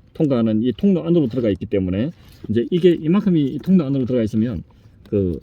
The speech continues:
세척기를 넣어서 세척하기가 상당히 어려워지고 세척을 제대로 할 수 없게 돼요.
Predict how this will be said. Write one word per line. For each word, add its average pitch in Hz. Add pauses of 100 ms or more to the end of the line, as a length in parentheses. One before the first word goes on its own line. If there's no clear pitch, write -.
세척기를 160
넣어서 120
세척하기가 160
상당히 143
어려워지고 113
세척을 151
제대로 120
할 180
수 -
없게 160
돼요. 101